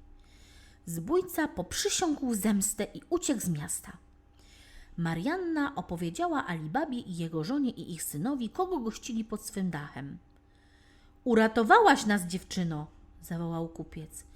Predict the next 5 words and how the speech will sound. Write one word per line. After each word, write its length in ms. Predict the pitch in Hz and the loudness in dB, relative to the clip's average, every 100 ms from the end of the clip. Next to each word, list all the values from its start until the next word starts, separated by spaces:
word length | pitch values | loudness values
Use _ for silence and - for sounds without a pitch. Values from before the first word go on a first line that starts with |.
| - - - - - | -20 -20 -20 -6 6
„Proś, 560 | 359 320 190 - - - - - | 10 10 8 -2 -6 -12 -4 4
o 120 | 302 | 4
co 200 | 311 359 | 6 4
tylko 400 | - 403 381 440 | 8 8 8 4
chcesz. 600 | - - 175 160 - | 4 2 4 4 -2